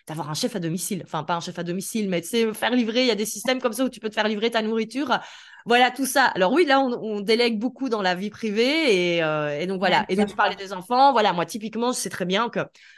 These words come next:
Speaker 1: je pense que je ferai partie, si un jour j'ai des enfants, des, des mamans qui tout de suite, euh, mettent pas mal de budget dans une nounou <laughs> au lieu de mettre du budget dans d'autres choses parce que justement, j'adore ce que je fais.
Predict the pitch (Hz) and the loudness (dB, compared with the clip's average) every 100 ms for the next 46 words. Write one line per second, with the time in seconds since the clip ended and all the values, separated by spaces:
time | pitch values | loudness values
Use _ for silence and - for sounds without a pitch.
0 | - - _ - - 226 220 - 226 185 | -20 -20 _ -10 -2 0 0 0 2 2
1 | - - 226 220 180 190 185 180 170 151 | 0 -2 -4 -2 -4 -2 0 2 2 -2
2 | - 226 202 165 151 156 147 156 208 160 | 2 2 4 2 2 0 -2 -2 -4 -6
3 | 135 131 - 220 - 156 147 139 156 170 | -12 -12 -10 -8 -2 0 0 0 -2 -4
4 | 147 143 - 180 170 160 160 160 202 180 | -6 -6 -2 -2 -2 -4 -4 0 0 0
5 | 151 175 196 196 247 262 233 220 208 247 | -2 0 0 4 4 4 6 4 6 4
6 | 190 208 202 175 190 185 180 226 185 170 | 4 0 0 -2 -6 -8 -4 -2 -2 -6
7 | 170 247 262 240 180 - 214 202 180 - | -6 -6 -6 -4 -6 -4 -4 -4 -6 -6
8 | 202 254 202 175 214 220 - 175 - 214 | -2 -2 0 0 -2 -2 -6 -8 -2 -2
9 | 302 | -2